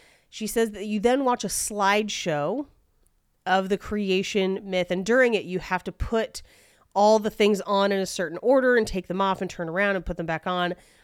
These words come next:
Basically, like, kind of, she says it's basically fiddly stuff where it's like, put the veil on, take the veil off, put the veil on, take the veil off. Then <laughs> you go into the promises portion of the ceremony.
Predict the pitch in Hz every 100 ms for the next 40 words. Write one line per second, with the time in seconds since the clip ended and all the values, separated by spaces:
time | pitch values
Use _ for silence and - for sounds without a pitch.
0 | _ - 202 214 214 202 190 180 175 165
1 | _ _ _ _ _ - 226 233 226 202
2 | - - - - 233 320 269 214 208 240
3 | 214 208 - 214 185 170 - 147 143 151
4 | 165 151 - - - _ - 254 240 226
5 | 247 208 160 139 - 170 175 190 202 208
6 | 160 - - 143 160 185 196 240 254 254
7 | - - 190 180 156 127 - - _ _
8 | _ _ _ _ - 180 240 269 247 185
9 | 175 165 _ _ _ _ _ _ _ _
10 | - 214 240 247 240 240 240 220 - 220
11 | 226 226 220 - 202 185 180 170 170 -
12 | 165 160 147 147 143 147